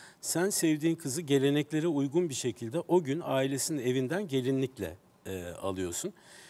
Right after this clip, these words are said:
Birkaç sene sonra bu evliliğe bir de evlat dahil oluyor.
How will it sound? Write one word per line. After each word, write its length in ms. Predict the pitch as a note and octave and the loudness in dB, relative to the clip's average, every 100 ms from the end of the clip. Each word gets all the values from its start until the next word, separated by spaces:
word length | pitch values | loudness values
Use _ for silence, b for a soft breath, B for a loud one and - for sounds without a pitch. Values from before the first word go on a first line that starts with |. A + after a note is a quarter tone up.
| B F#3 | B -6
Birkaç 260 | G3 F#3+ | 0 2
sene 260 | - D3 C3 | 2 0 0
sonra 360 | - C3+ F3 | -2 -2 -2
bu 100 | D#3+ D#3 | 0 2
evliliğe 420 | C3+ A2+ E3+ F#3 B B B _ - | 0 0 -2 -2 B B B _ -6
bir 280 | D3+ D3+ | 0 0
de 180 | A#2 E3 | 0 -4
evlat 560 | C3+ C#3 C#3+ C#3 - - - - G2+ | 0 0 4 2 0 -8 -14 -18 -4
dahil 360 | G#2+ F#2 F#2+ | 0 2 0
oluyor. 380 | F2 E2 F#2 E3+ | -4 -4 -2 -4